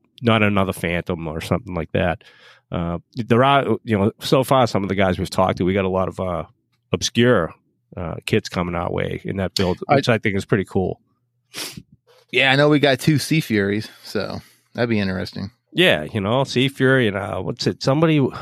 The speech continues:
Speaker 1: who's doing the South African, uh, aircraft. Is that, um, is Vivian doing that? I wanna say that guy Vivian from over there in,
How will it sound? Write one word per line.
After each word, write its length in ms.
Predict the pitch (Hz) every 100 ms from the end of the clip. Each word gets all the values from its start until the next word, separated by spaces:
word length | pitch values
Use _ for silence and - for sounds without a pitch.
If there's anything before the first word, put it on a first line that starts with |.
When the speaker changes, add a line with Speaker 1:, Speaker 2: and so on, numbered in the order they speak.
| - -
Speaker 1:
who's 240 | 156 170
doing 260 | - 170 151
the 80 | 110
South 320 | - 98 -
African, 380 | 90 - 90 87
uh, 340 | 50 50 - -
aircraft. 560 | 92 87 - 82 82 -
Is 120 | 95
that, 180 | 113 120
um, 340 | 113 101 92 _ - _ _ _ _ _ _
is 120 | - 95
Vivian 360 | 156 175 233
doing 260 | 202 208 202
that? 280 | 196 196 -
I 60 | 147
wanna 160 | 151
say 340 | 143 147 131 - - _ _ _ _ _ _
that 120 | 120
guy 120 | 131
Vivian 380 | 113 120 110 101
from 180 | - 104
over 160 | 107
there 140 | 104 101
in, 180 | 98